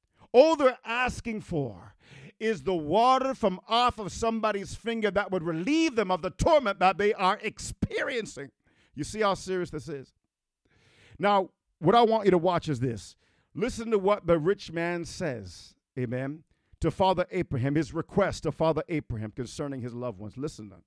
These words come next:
listen to this. This is powerful, amen.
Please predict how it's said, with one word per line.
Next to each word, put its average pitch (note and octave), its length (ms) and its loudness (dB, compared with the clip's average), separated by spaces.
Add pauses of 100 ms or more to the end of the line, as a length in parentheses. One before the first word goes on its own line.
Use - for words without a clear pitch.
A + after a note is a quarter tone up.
(100)
listen C#3+ 260 -12
to D3+ 60 -6
this. B2 240 -14 (420)
This A#2+ 140 -12
is C#3+ 80 -12
powerful, C#3 600 -6 (180)
amen. A#2+ 440 -8